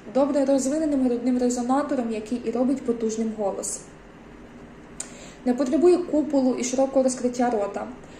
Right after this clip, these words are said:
бо хорист народного хору співає у розмовній позиції. Співацький звук народної манери називають білим,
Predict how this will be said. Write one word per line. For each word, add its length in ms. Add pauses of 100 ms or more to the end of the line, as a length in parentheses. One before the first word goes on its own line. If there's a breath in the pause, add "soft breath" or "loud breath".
(160 loud breath)
бо 120
хорист 360
народного 420
хору 300
співає 420
у 140
розмовній 480
позиції. 720 (1000 loud breath)
Співацький 600
звук 360
народної 460
манери 460
називають 480
білим, 300